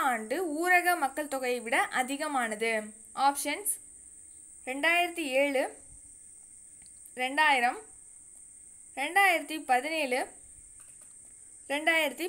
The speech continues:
பத்து. சரியான ஆன்சர் ரெண்டாயிரத்தி ஏழு. அடுத்து முப்பத்தி ஓராவது கேள்வி, இந்திய பொருளாதாரத்தின்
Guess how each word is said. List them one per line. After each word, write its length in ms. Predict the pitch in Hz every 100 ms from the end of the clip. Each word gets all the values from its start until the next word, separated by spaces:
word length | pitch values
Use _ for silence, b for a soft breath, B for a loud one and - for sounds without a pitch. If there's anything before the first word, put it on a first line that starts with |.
| -
பத்து. 340 | 277 269 262 247 220 - - - -
சரியான 340 | 320 320 359 370 320
ஆன்சர் 360 | 254 285 330 427 254
ரெண்டாயிரத்தி 580 | 254 277 311 285 262 330 339 247
ஏழு. 240 | 254 233 233 220 220 - - - - - - - - - - - - - - -
அடுத்து 340 | 269 359 359 277 466 -
முப்பத்தி 360 | 285 302 339 339 285
ஓராவது 320 | 269 269 277 247
கேள்வி, 280 | 226 233 415 - - - - - - - - - - - - - - 381 - - - - - - - B B B 311
இந்திய 380 | 370 480 381 339 349
பொருளாதாரத்தின் 880 | 311 320 320 294 269 240 226 277